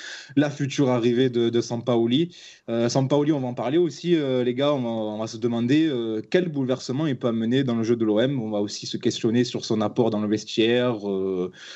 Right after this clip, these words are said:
sur aussi le rapport qu'il peut peut-être avoir avec les médias, parce qu'on a déjà vu, euh, quelques avis qui nous ont laissé <laughs> songeurs, on va dire. Voilà. Donc, euh, on va, on va évoquer tout ça tous ensemble, euh, pendant un peu plus d'une heure d'émission.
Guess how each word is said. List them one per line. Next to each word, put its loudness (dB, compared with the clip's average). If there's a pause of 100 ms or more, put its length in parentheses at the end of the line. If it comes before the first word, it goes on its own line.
(120)
sur 2
aussi -2
le 2
rapport -6
qu'il -8
peut 0
peut-être -2
avoir 2
avec -2
les 2
médias, -2
parce -12
qu'on -8
a -6
déjà -4
vu, 0
euh, -4 (400)
quelques 2
avis -2
qui -4
nous 2
ont 4
laissé 2
<laughs> -10
songeurs, -4
on -12
va -10
dire. -12 (260)
Voilà. -10 (240)
Donc, -10
euh, 2
on 0
va, -2
on 0
va 4
évoquer -2
tout -8
ça -2
tous -10
ensemble, -4
euh, -6 (540)
pendant 2
un 2
peu 2
plus -8
d'une -4
heure 0
d'émission. -2